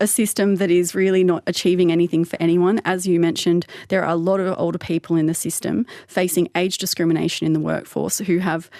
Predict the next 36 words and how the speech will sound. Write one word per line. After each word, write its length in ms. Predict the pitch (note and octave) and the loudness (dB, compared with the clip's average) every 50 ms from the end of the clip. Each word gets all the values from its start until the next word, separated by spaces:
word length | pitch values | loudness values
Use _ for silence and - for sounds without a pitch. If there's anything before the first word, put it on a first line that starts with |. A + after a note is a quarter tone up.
| - - | -20 -14
health 280 | - - F#3 F#3+ - - | -6 -4 -4 -4 -4 -4
conditions 560 | - G3 F3 F3 F3 - - D#3+ D#3+ D#3+ - | -2 0 0 0 0 -2 -2 -2 -2 -2 -4
that 120 | - - | -6 -4
make 240 | - E3 E3 E3+ - | -4 -2 -2 -2 -4
it 60 | F3 | -6
very 180 | - F#3 E3+ D#3+ | -4 -4 -4 -4
hard 360 | E3 - D#3+ D#3+ - A3+ B3 - | -4 -4 -4 -4 -4 -4 -6 -6
to 80 | A#3+ | -8
find 260 | G#3 - F3 F3 E3+ | -4 -2 -2 0 0
a 60 | E3+ F3 | -2 -2
suitable 480 | - - F3 E3 E3 D#3+ D#3+ E3 - | -4 -4 -4 -4 -4 -4 -4 -6 -4
and 140 | - D#3+ E3 | -4 -4 -4
sustainable 600 | - - E3 - - E3+ E3+ E3+ E3+ D#3+ D#3+ - | -4 -6 -6 -6 -2 0 0 0 0 0 -4 -6
job. 420 | - - G#3+ G3 - - G#3+ B3 - - - - - - - | -6 -4 -4 -4 -2 -4 -6 -6 -6 -12 -20 -20 -16 -10 -4
Um, 160 | - F#3 F3+ - | -4 -2 -2 0
and 140 | G3+ G#3 G#3+ | 0 2 2
then 120 | A3 A3+ | 2 0
trying 280 | G#3+ - A3+ G3 F#3 F#3 | 0 0 2 2 2 0
to 80 | - - | 0 0
interact 380 | F3 F3+ - F3+ E3 F3 - | -2 0 0 -4 -6 -6 -8
with 100 | - - | -10 -6
these 160 | E3+ D#3+ D#3+ | -4 -4 -4
systems 420 | - - - - - D#3+ D#3 D#3 - | -4 -8 -8 -6 -2 -2 -2 -2 -2
on 160 | - - D3+ | -2 -4 -4
top 220 | - - B3+ - | -2 -4 -4 -4
of 120 | - E3 - | -4 -6 -4
that 240 | D#3+ D#3+ C#3+ - - - - - - - | -4 -6 -6 -8 -12 -20 -20 -14 -6 -2
makes 260 | G3+ G3+ F3 - - | 0 0 0 -2 -2
it 80 | G3 F3 | -2 0
even 220 | E3 D#3+ D#3 D#3 | 0 0 0 0
harder. 360 | D3+ E3 D#3+ D#3+ D#3+ D#3 - - | 0 0 -2 -2 -2 -4 -4 -4
And 220 | - F3 E3 - _ - | -4 -4 -4 -4 _ -2
also 300 | A3+ A#3+ - - E3+ C#3+ | -2 -2 0 -2 -2 -2
to 200 | - - - - | -2 -4 -4 -4
add 140 | F3+ E3+ D#3 | -4 -4 -4
that 140 | D3 - | -8 -8